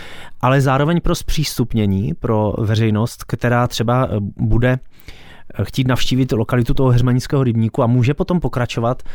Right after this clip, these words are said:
v budoucnu na tu heřmanickou haldu. Já doufám, že se povede vyřešit ty spory, které tam, eh, jsou ohledně části, která prohořívá, protože je to pouze, eh, malá část toho celého území, které pro to město může zase představovat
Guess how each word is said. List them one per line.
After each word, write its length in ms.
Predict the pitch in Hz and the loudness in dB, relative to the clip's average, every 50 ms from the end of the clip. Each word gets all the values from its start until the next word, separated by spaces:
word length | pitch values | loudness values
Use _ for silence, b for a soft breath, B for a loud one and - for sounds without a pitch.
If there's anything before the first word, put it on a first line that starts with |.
| B B B B B | B B B B B
v 100 | - 98 | -4 -2
budoucnu 540 | 107 113 120 123 123 - - - 123 123 123 | 0 2 2 2 2 0 0 -2 0 2 2
na 100 | 117 110 | 0 0
tu 140 | - - 123 | 0 0 0
heřmanickou 560 | 120 113 110 120 120 120 104 - - 131 123 | 0 2 2 0 0 0 -2 -2 -2 0 2
haldu. 340 | 113 110 110 110 95 92 90 B B B B | 2 2 2 0 0 -2 -6 B B B B
Já 180 | 107 117 117 | 0 2 2
doufám, 320 | 117 123 131 127 - 143 143 | 2 2 2 2 2 2 2
že 100 | 131 135 | 2 0
se 100 | - - | 0 0
povede 280 | - 139 135 139 139 | 0 2 2 2 2
vyřešit 580 | 127 104 113 110 - 123 - - - 127 - - | 0 2 2 2 2 2 0 0 -4 -6 -6 -6
ty 120 | - 139 | -6 -6
spory, 320 | - - - - 113 113 127 | -6 -4 -2 -2 0 0 -2
které 280 | - - 123 117 120 | -4 -4 -4 -4 -2
tam, 240 | 120 - 123 127 127 120 - - - | -2 -2 -2 -2 -2 -4 -4 -4 -2
eh, 100 | 113 110 | 0 0
jsou 460 | 107 - - - - 107 107 117 120 B B B B B B B B | 0 -2 -2 0 0 2 2 2 0 B B B B B B B B
ohledně 460 | - 113 101 113 123 120 120 123 131 | 0 2 4 4 2 2 2 2 0
části, 420 | - - 131 113 - - - 127 | 2 0 0 0 0 -2 -4 -6
která 300 | - - - 123 123 120 | -6 -4 -2 -2 -2 0
prohořívá, 520 | - 120 117 110 113 107 113 104 107 107 - | 0 2 2 2 2 2 2 2 0 0 -2
protože 440 | - 120 113 - 113 107 123 123 117 B B B B B B B 110 - | -2 -4 -2 0 2 2 2 2 0 B B B B B B B -4 0
je 160 | 107 107 117 | 2 4 4
to 120 | - 127 | 4 4
pouze, 320 | 107 - 120 113 104 123 120 | 4 4 4 4 4 2 2
eh, 360 | 120 117 - - - 107 104 | 0 -2 -4 -4 -4 -4 -2
malá 360 | 101 104 113 113 113 113 117 | 0 2 2 2 4 2 2
část 280 | - - 120 110 104 - | 0 0 -2 -2 -2 0
toho 160 | - 110 113 | 0 0 0
celého 320 | 110 - 117 110 110 120 101 | 0 0 0 0 2 2 0
území, 320 | 107 101 104 107 107 107 | 0 0 0 0 0 0
které 340 | - - - 110 107 107 107 - - - | -2 -2 0 0 2 0 0 -2 -6 -6
pro 140 | - - 104 | -2 -2 0
to 100 | - 110 | 2 2
město 280 | 113 113 107 - 120 | 2 2 0 0 0
může 260 | 113 113 113 104 117 104 | 2 2 2 2 2 0
zase 220 | 110 107 - 117 | 0 0 -2 -2
představovat 760 | - - 107 - - - 107 107 104 101 107 104 104 - - | -4 -4 -6 -4 -4 -2 0 0 0 2 0 0 -2 -4 -8